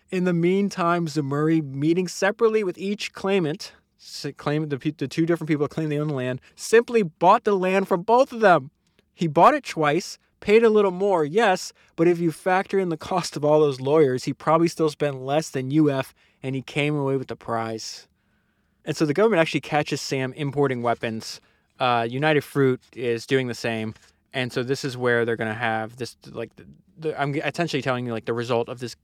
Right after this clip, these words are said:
government-mandated merger. But I wanna point out, like, he's aggressive and ruthless, but he's also rich now. And so he actually has something to lose. That means he's got, he's, he's got a vulnerability that he didn't have when he was young.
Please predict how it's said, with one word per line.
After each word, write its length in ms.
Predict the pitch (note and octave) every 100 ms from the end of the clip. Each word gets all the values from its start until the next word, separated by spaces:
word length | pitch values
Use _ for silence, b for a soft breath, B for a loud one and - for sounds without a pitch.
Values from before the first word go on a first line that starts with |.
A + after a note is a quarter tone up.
| -
government-mandated 720 | B2 B2 A#2 A#2+ A#2+ A#2+ A#2
merger. 300 | A#2 B2 C#3
But 140 | C3+
I 60 | B2+
wanna 220 | C#3+ G3+
point 220 | D#3+ C3
out, 180 | D#3 B2+
like, 180 | A2+ - b b b b
he's 260 | - A3+
aggressive 500 | F3 C3+ D3 - E3+
and 160 | C#3 B2
ruthless, 340 | C3 D3+ A#3
but 180 | - C#3
he's 160 | D3 C3
also 540 | D3+ D#3 F#3 - B2
rich 420 | A2 A#2 C#3+ -
now. 240 | A2+ C#2 - _ C#3
And 80 |
so 100 | B2+
he 140 | B2+ C#3
actually 280 | F3+ - B2+
has 180 | C3
something 260 | - B2+ A#2
to 120 | G#2+
lose. 340 | A2+ B2 A2+ A2
That 140 | A2+
means 220 | A#2+ B2+
he's 260 | - A#2+ -
got, 240 | B2 A#2
he's, 220 | A#2 C3 -
he's 220 | C#3 C3+
got 120 | D3+
a 40 |
vulnerability 600 | C3+ C3+ B2 A2+ B2+ B2+ A#2+
that 140 | A#2
he 120 | A#2
didn't 200 | B2+ C3
have 240 | A2+ A#2 B2
when 120 | A2
he 60 | A2
was 140 | G#2+
young. 300 | A#2+ B2 -